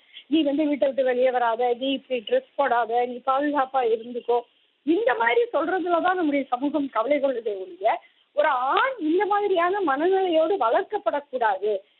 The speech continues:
ஒரு மறுதலிப்பை, ஒரு நிராகரிப்பை ஏற்றுக்கொள்கின்ற மனப்பக்குவத்தோடு ஆண் குழந்தைகள் இங்கு வளர்க்கப்பட வேண்டும். இன்னும் வேறு வார்த்தைகளில் சொல்லுவதென்றால், ஒரு பெண்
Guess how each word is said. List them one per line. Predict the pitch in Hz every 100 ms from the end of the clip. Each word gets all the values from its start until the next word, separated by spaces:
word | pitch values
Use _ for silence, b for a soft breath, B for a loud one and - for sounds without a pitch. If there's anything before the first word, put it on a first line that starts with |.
| _ -
ஒரு | 311 311
மறுதலிப்பை, | 277 403 466 466 403 - 415 381
ஒரு | 269
நிராகரிப்பை | 269 294 359 403 392 320 330 359 254
ஏற்றுக்கொள்கின்ற | 330 - 415 349 339 294 294 349 277
மனப்பக்குவத்தோடு | 233 311 320 311 320 311 311 294 311
ஆண் | 359 233 285 330
குழந்தைகள் | 320 311 302 294 302
இங்கு | 277 269 269 311 b b b -
வளர்க்கப்பட | 233 370 - 339 262 254
வேண்டும். | 220 190 202 b b -
இன்னும் | 294 427 403
வேறு | 294 359 403
வார்த்தைகளில் | 330 - 370 330 339 302
சொல்லுவதென்றால், | 285 277 285 247 220 220 262 415 B B _
ஒரு | 320 311 285
பெண் | 339 480